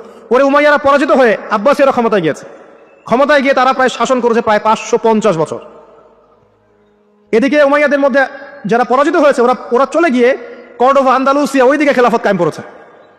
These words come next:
তারপরে আবার এদিকে ফাতেমি খেলাফত ছিল, উসমানীয় খেলাফত ছিল, তারপরে মিশরে তুলুনি একটা রাজবংশ ছিল, আমাদের সাবকন্টিনেন্টে মোগলরা ছিল,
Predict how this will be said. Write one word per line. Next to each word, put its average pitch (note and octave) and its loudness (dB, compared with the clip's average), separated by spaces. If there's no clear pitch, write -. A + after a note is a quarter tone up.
তারপরে A3 0
আবার C4 2
এদিকে C4 -2
ফাতেমি C#4+ -2
খেলাফত B3 0
ছিল, F#3 -4
উসমানীয় C#4 -2
খেলাফত B3+ 0
ছিল, F3+ -2
তারপরে A3 0
মিশরে B3+ 2
তুলুনি D#4+ 2
একটা C4 0
রাজবংশ A3+ 0
ছিল, F3 -2
আমাদের A#3 0
সাবকন্টিনেন্টে C4+ -2
মোগলরা C4 2
ছিল, G#3 -4